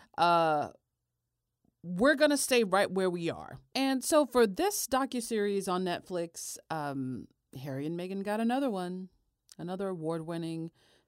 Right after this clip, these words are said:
filmmaker, um, well, this time a duo, Orlando von Eisendel.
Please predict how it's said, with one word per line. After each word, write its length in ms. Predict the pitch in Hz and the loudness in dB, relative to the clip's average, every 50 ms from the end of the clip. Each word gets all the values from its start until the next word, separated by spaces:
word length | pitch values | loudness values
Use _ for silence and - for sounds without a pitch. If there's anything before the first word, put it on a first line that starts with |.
| _ _ - | _ _ -4
filmmaker, 720 | 190 175 180 175 156 156 147 - 160 147 139 135 135 147 _ _ _ _ _ _ _ _ | -2 -2 0 0 -2 -4 -6 -8 -8 -8 -6 -6 -8 -10 _ _ _ _ _ _ _ _
um, 500 | - - 143 139 131 127 131 123 127 - - _ _ _ | -6 -4 -2 -2 -2 -2 -4 -6 -6 -10 -12 _ _ _
well, 140 | - 143 170 | -6 -4 0
this 160 | 185 247 269 | 0 0 0
time 200 | - 302 269 240 | 2 2 2 2
a 60 | 208 | 2
duo, 600 | 180 151 160 190 190 147 135 117 120 131 160 185 - _ _ _ _ _ _ _ _ _ - | 0 0 -2 -2 -2 -2 -2 -6 -6 -8 -8 -10 -12 _ _ _ _ _ _ _ _ _ -4
Orlando 800 | - 208 202 196 196 196 202 208 208 208 190 196 196 196 196 196 | 0 0 2 2 2 2 2 2 2 2 2 2 2 2 2 0
von 480 | 175 165 180 175 170 170 170 175 165 - _ _ _ - | 0 -2 0 0 2 0 0 -2 -4 -6 _ _ _ -6
Eisendel. 920 | 147 156 165 180 180 - - 202 208 220 214 226 226 233 240 254 294 320 | -4 -4 -4 -4 -6 -6 -6 -2 -2 0 0 0 0 0 0 -2 -4 -6